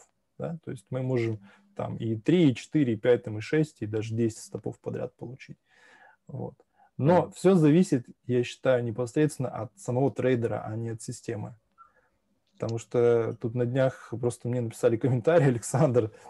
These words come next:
Speaker 1: а вот как так? Вот в-, ваша система, ну, или там система Вильямса, она будет вот, э, э, работать, то есть какое количество там у вас прибыльных сделок, там, какое там количество, а, у,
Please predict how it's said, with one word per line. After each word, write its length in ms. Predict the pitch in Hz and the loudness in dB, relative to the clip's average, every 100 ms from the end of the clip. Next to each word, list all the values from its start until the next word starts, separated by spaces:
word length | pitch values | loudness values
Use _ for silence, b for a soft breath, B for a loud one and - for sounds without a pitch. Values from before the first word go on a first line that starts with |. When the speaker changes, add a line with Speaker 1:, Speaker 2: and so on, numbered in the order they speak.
| B B B | B B B
Speaker 1:
а 100 | 117 | 0
вот 200 | 123 123 | 2 2
как 240 | 170 139 - | 2 2 4
так? 240 | 139 123 | 4 6
Вот 220 | 117 113 | 2 -2
в-, 140 | 120 123 | -6 0
ваша 240 | 135 147 | 2 0
система, 1000 | - 127 - 156 143 123 113 110 - - - | -2 -6 2 4 6 2 2 -2 -6 -10 -10
ну, 160 | 120 117 | -4 -4
или 100 | 107 | -4
там 200 | 104 110 | -6 -8
система 360 | - 131 120 | -6 -2 0
Вильямса, 680 | 113 127 123 113 - 110 - | 0 0 0 -4 -8 -8 -6
она 200 | 117 127 | -2 -2
будет 360 | 117 190 185 127 | 2 4 4 4
вот, 180 | 123 - - | -2 -4 -10
э, 300 | 113 110 107 b b b - | -6 -4 -6 b b b -8
э, 160 | 123 110 | -4 2
работать, 440 | 117 131 135 110 | 4 4 2 0
то 60 | 120 | -4
есть 120 | 110 | -4
какое 360 | - - 170 131 | -4 6 6 6
количество 460 | 127 143 135 - | 4 2 0 -6
там 140 | - 110 | -6 -2
у 40 | |
вас 200 | 113 113 | -2 -4
прибыльных 460 | - 135 120 113 107 | -2 0 0 -2 -2
сделок, 480 | 107 160 165 123 - | 4 6 6 4 0
там, 260 | 110 104 b b - | -4 -4 b b -12
какое 380 | 107 147 151 | -2 4 4
там 500 | 131 120 117 110 110 | 4 0 -2 -4 -6
количество, 680 | - 120 127 127 - 113 - | 0 2 2 -2 -8 -6 -4
а, 140 | - | 2
у, 100 | 110 | 2